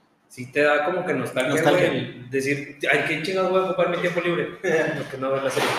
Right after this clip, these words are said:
Speaker 2: ¿Qué quieres que haga? ¿Trabajar?
Speaker 1: Sí, güey.
Speaker 2: ¿Estudiar? No.
Speaker 1: Sí, güey. O sea, como
Speaker 2: <laughs>
Speaker 1: que te concentras demasiado en terminar algo y que ya lo terminas y dices, "Ya, güey,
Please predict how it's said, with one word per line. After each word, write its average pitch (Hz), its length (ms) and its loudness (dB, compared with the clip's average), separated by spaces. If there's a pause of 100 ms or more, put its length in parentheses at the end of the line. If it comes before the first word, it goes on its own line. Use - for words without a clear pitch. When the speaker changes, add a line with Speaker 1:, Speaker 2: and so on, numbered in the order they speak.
Speaker 2:
¿Qué 165 80 2
quieres 185 260 6
que 180 120 4
haga? 147 220 4
¿Trabajar? 147 540 6
Speaker 1:
Sí, 165 200 2
güey. 208 160 6
Speaker 2:
¿Estudiar? 185 560 8
No. 190 100 8
Speaker 1:
Sí, 233 280 8
güey. 190 520 6
O 160 80 -10
sea, 196 240 4
como 185 120 2
Speaker 2:
<laughs> - 0 -
Speaker 1:
que 190 80 2
te 190 140 -2
concentras 170 460 -4
demasiado 160 400 -8
en - 80 -18
terminar 156 460 -10
algo 196 320 -8
y - 40 -20
que 135 220 -12
ya 131 180 -8 (140)
lo 170 80 -8
terminas 147 420 -18
y 131 40 -20
dices, 123 200 -20
"Ya, 120 140 -20
güey, 123 120 -16